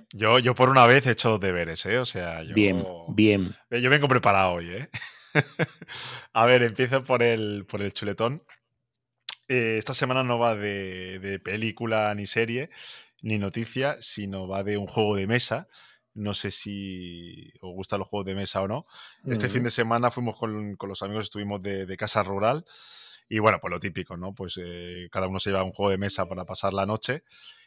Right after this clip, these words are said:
Speaker 1: eh, más amena. Entonces, hay un juego que me ha llamado mucho la atención y que si lo compráis, eh, lo vais a pasar muy bien estas navidades en, con, con familia, con amigos o, o con tu pareja, es igual, eh, que se llama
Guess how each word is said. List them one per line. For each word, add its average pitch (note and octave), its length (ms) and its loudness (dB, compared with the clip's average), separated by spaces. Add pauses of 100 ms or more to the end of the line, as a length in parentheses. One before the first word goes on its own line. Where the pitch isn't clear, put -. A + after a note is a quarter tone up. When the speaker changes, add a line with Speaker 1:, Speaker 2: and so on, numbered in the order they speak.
(200)
Speaker 1:
eh, G#2+ 600 0
más G2 180 -4
amena. A#2+ 420 0 (120)
Entonces, G#2 720 -6
hay B2 120 0
un C3+ 60 0
juego D3 200 4
que C3 80 -2
me A#2+ 80 2
ha - 20 4
llamado B2+ 180 2
mucho C3 340 -2
la B2+ 80 4
atención A#2+ 680 -2
y A2+ 140 -6
que G2 120 -4
si G2 160 -6
lo F#2 120 -8
compráis, F#2 680 2
eh, F2+ 220 -10
lo F2+ 120 -8
vais G2+ 160 -2
a A2 60 2
pasar G#2+ 280 2
muy G#2+ 120 -2
bien G#2 140 0
estas G2+ 220 -2
navidades G2+ 540 0
en, F2+ 180 -12
con, F2 220 -20
con - 220 -16
familia, G2 380 2
con F2 160 -6
amigos G2 400 -4
o, F#2+ 60 -8
o F#2+ 180 -8
con G2 160 -10
tu E2 120 -8
pareja, A2 340 2
es F2 120 -6
igual, G2 280 -2 (720)
eh, G#2+ 400 4
que A#2 100 -2
se A#2 160 2
llama C3+ 340 4